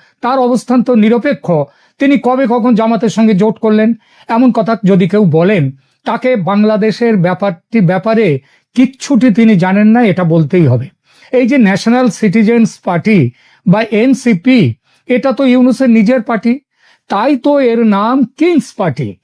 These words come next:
এই দল যখন জামাতের সঙ্গে জোট করে, তখন ইউনূস জামাত ছাড়া,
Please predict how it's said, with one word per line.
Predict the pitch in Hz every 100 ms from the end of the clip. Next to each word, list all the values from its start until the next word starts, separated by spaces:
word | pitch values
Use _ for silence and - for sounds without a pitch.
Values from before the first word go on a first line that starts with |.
| _ _ _
এই | 254 269
দল | 233 254 220
যখন | 233 233
জামাতের | 190 185 208 220
সঙ্গে | 214 214 208
জোট | 160 196 185
করে, | 202 180 143 - _ _
তখন | 226 226 233
ইউনূস | 214 220 233 226 - 170
জামাত | 180 190 226 -
ছাড়া, | 214 214 202 190